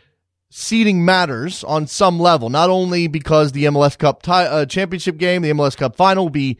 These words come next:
played at the home of the club with the highest number of points left in the tournament, but also because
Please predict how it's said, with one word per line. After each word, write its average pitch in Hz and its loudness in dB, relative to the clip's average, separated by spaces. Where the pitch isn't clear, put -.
played 165 2
at 156 -4
the 139 -2
home 160 2
of 127 -2
the 127 -2
club 165 2
with 147 -4
the 127 0
highest 143 0
number 139 0
of 120 -4
points 202 -4
left 143 0
in 135 -6
the 131 -4
tournament, 220 -2
but 139 -2
also 147 2
because 131 2